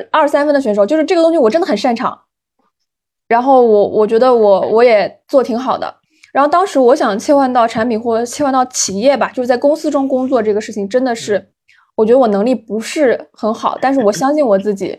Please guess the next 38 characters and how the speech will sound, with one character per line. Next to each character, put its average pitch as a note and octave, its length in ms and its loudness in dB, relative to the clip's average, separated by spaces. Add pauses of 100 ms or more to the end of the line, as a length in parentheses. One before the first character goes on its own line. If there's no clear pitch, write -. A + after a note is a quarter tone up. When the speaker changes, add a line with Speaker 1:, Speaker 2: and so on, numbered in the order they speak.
(320)
Speaker 1:
可 A3+ 160 -2
以 C4 260 0
慢 A3 140 -2
慢， G3 280 -4
慢 G#3+ 140 -2
慢， G3+ 220 -4
慢 G3+ 160 -4
慢 G3 100 -6
变 G#3+ 180 0
好。 - 280 -16 (280)
Speaker 2:
嗯。 B2 120 -20 (100)
Speaker 1:
我 A#3+ 100 0
觉 B3+ 120 4
得 C4+ 40 -6
不 F#4+ 140 2
忙 A#3 220 0
的 A3+ 80 -2
那 B3 80 -2
个 A3+ 100 0
阶 A#3 180 -2
段， A3+ 320 -4
就 B3 140 -6
是， A3 180 -8 (420)
呃， F#3+ 520 -8 (380)
说 D#4+ 180 2
的 D4+ 60 4
简 G#3 160 0
单 A3 120 -2
点， B3+ 160 -2
就 G#3 140 -2
是 G#3+ 60 -2
说 A3 100 -2
我 G3+ 160 2
觉 F#3+ 160 -4
得 G#3+ 80 2
这 A#3+ 140 -2
个， G#3 260 0 (1400)
嗯， G3 540 -6